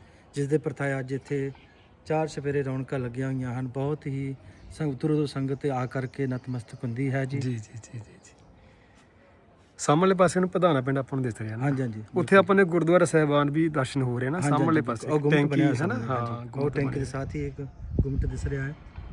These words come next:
Speaker 1: ਉਹ ਛੇਵੇਂ ਪਾਤਸ਼ਾਹ ਦਾ ਸਥਾਨ ਹੈ।
Speaker 2: ਹਾਂ। ਇੱਕ ਨਾ ਭਾਈ ਸਾਹਿਬ ਨਾ, ਆਪਣੇ ਹੈ ਨੀ ਨਿਸ਼ਾਨ ਸਿੰਘ ਆਸਟ੍ਰੇਲੀਆ, ਉਹ ਸਾਡੇ
Speaker 1: ਹਾਂਜੀ, ਹਾਂਜੀ।
Speaker 2: ਇਲਾਕੇ ਦੇ ਬਲੌਗਰ ਆ।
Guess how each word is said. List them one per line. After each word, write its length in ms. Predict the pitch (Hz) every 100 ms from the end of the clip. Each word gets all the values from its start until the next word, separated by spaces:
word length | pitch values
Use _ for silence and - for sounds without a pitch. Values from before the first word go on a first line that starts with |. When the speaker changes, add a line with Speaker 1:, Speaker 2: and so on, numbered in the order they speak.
| -
Speaker 1:
ਉਹ 40 | 147
ਛੇਵੇਂ 260 | - 151
ਪਾਤਸ਼ਾਹ 340 | 139 139 131 135
ਦਾ 120 | -
ਸਥਾਨ 280 | - 131 -
ਹੈ। 60 | -
Speaker 2:
ਹਾਂ। 180 | - - - - - - - - - - _ _ - - - - -
ਇੱਕ 200 | 180 175
ਨਾ 120 | 214
ਭਾਈ 180 | 208 202
ਸਾਹਿਬ 200 | 185 214
ਨਾ, 380 | 226 240 - 180
ਆਪਣੇ 300 | 160 165 156
ਹੈ 60 | 160
ਨੀ 100 | 208
ਨਿਸ਼ਾਨ 360 | 208 - 147
ਸਿੰਘ 200 | 139 175
ਆਸਟ੍ਰੇਲੀਆ, 440 | - - 143 135 139
ਉਹ 60 |
ਸਾਡੇ 300 | 117 - -
Speaker 1:
ਹਾਂਜੀ, 180 | - 160
ਹਾਂਜੀ। 140 | 151
Speaker 2:
ਇਲਾਕੇ 300 | 151 139 113
ਦੇ 80 | 151
ਬਲੌਗਰ 340 | 147 135 117 120
ਆ। 220 | 107